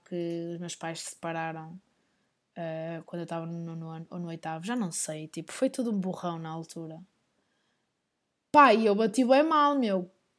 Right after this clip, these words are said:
Preferia que eles se tivessem separado quando eu tinha, tipo, um ano de idade, estão a ver? Pronto, mas não vamos entrar por aí.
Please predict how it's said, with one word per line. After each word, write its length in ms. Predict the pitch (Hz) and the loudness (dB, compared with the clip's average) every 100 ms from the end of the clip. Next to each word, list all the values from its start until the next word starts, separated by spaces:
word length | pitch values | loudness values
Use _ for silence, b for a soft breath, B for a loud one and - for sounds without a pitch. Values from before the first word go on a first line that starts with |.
| _ _ _ _ _ _ _ _ _ _ - | _ _ _ _ _ _ _ _ _ _ -14
Preferia 380 | - 226 240 | -6 2 2
que 100 | 240 | 4
eles 100 | 262 | 2
se 60 | - | 2
tivessem 300 | 254 247 247 | 0 0 0
separado 340 | - 254 247 | 2 6 6
quando 120 | 254 262 | 6 0
eu 40 | |
tinha, 180 | 254 262 | 2 0
tipo, 240 | 247 - | 0 0
um 140 | 269 254 | 2 2
ano 240 | 226 214 | 2 0
de 60 | 208 | 2
idade, 320 | 185 165 - | 2 2 0
estão 180 | 175 180 | -4 -4
a 80 | |
ver? 260 | 170 185 190 | 0 0 0
Pronto, 220 | 170 127 - | -6 -8 -6
mas 120 | 233 | -2
não 80 | 269 | 0
vamos 240 | 262 226 | 0 0
entrar 240 | 202 190 | 0 -2
por 160 | 180 180 | -2 -4
aí. 260 | 165 160 | -4 -6